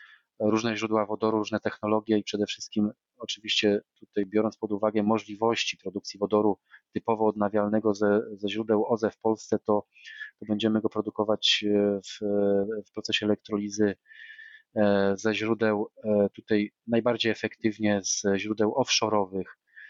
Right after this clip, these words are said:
e, ale również ciekawe są rozwiązania w, e, w, e, poszczególnych lokalizacjach w kraju, gdzie już dzisiaj pojawiają się nadwyżki,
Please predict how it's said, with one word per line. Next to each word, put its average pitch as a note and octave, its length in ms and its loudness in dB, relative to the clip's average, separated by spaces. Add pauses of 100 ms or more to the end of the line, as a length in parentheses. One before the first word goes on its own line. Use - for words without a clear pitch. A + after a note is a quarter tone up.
(360)
e, G#2+ 220 4
ale A#2 200 4
również A2+ 360 0
ciekawe A2 380 -2
są - 140 -2
rozwiązania G#2 920 2
w, - 200 -18
e, G2 520 4 (800)
w, - 180 -18
e, G2 560 -10 (120)
poszczególnych G#2 460 0
lokalizacjach G#2 640 0
w - 40 -20
kraju, G#2 280 0
gdzie G2+ 300 0 (480)
już G#2 80 -2
dzisiaj A2 200 2
pojawiają A2 420 2
się G#2 160 -2
nadwyżki, G#2+ 800 2